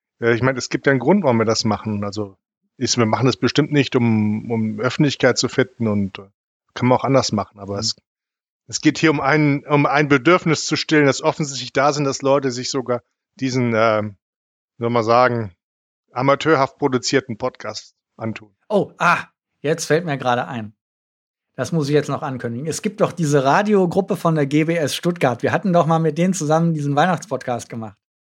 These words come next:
Speaker 2: Vor ein paar Jahren.
Speaker 1: Ja.
Speaker 2: Zweitausendzwölf war das. Und die senden, glaube ich, jeden Monat. Ich glaube, das ist nicht, für mich ist das gedanklich immer kein Podcast, sondern das kommt dann, das ist so eine Art Bürgerradio, das aber auch im Internet abzurufen ist.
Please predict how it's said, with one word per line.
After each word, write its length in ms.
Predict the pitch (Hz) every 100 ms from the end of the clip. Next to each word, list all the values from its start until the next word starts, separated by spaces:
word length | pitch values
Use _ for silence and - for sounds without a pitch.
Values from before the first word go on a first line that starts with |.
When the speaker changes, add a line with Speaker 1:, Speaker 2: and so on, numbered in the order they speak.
| _
Speaker 2:
Vor 120 | 135
ein 60 | 123
paar 100 | 120
Jahren. 300 | 120 110 120 _
Speaker 1:
Ja. 200 | - 131
Speaker 2:
Zweitausendzwölf 500 | 135 127 120 131 127
war 100 | 123
das. 200 | 113 - _ _ _ _
Und 420 | - 170 156 160 -
die 340 | 196 247 262
senden, 420 | 175 165 190 208
glaube 240 | 185 180 170
ich, 100 | 170
jeden 220 | 180 180
Monat. 400 | 156 151 131 110 _ _ _ _ _ _ -
Ich 140 | -
glaube, 260 | 156 180 220
das 200 | 185 175
ist 220 | 220 -
nicht, 380 | 196 202 - - _ _ -
für 140 | -
mich 160 | 180 208
ist 140 | 190
das 140 | 196 -
gedanklich 420 | 165 214 226 147
immer 140 | 143
kein 260 | 139 170 160
Podcast, 460 | 226 - 165 139 -
sondern 240 | 143 139
das 220 | 135 -
kommt 180 | - 185
dann, 160 | 175 175
das 160 | 151
ist 140 | 175 -
so 100 | 165
eine 140 | 151
Art 280 | 170 151 - _ _ _ -
Bürgerradio, 960 | 196 131 240 226 147 127 127 131 156
das 160 | 214 147
aber 160 | 147 156
auch 100 | 151
im 100 | 160
Internet 480 | 190 170 135 - _
abzurufen 600 | 151 - 147 139 143 165
ist. 240 | 226 -